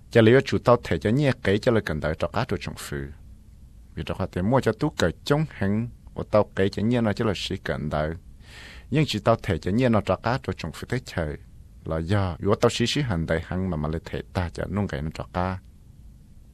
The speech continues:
Lúc chơi tăng sáng Grayton Institute, tao kia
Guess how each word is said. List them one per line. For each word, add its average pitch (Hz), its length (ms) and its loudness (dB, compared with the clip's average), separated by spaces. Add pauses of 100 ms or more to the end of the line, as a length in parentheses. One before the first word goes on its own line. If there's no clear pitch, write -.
(720)
Lúc 175 160 8
chơi 156 120 6
tăng 175 160 4
sáng 175 260 2
Grayton 117 460 6
Institute, 104 720 0 (140)
tao 98 120 4 (120)
kia 98 100 2